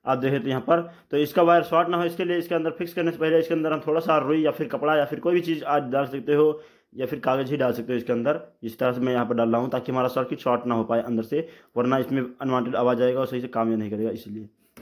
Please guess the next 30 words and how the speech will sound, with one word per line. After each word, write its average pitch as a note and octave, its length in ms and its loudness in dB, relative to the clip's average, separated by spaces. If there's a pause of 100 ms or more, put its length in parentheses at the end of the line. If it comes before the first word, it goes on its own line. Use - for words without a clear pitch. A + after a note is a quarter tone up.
(380)
तो - 60 -14
कुछ - 160 -8
इस D3+ 100 -2
तरह D#3 120 6
से C#3+ 60 -2
इसके D3 120 -2
अंदर D3+ 160 2
डालने C3+ 240 2
के D#3+ 100 0
बाद D3 220 4
आपको C3+ 300 -2
भी C3 220 -6
इस - 80 -20
तरह B2 140 -4
से A#2+ 120 -8
पैक B2 200 -8
कर A#2 80 -4
देना A#2 220 2
है। C3 120 -4
उसके B2+ 220 -2
बाद C#3+ 140 6
दोस्तों, C3+ 240 -2
इसका C3 140 -4
जो B2+ 100 -2
कैप D#3 280 0
है, D3 200 -2 (300)
इसको A2+ 220 -4
लगा A#2+ 200 4
देना A2+ 240 2
है। C3 180 -8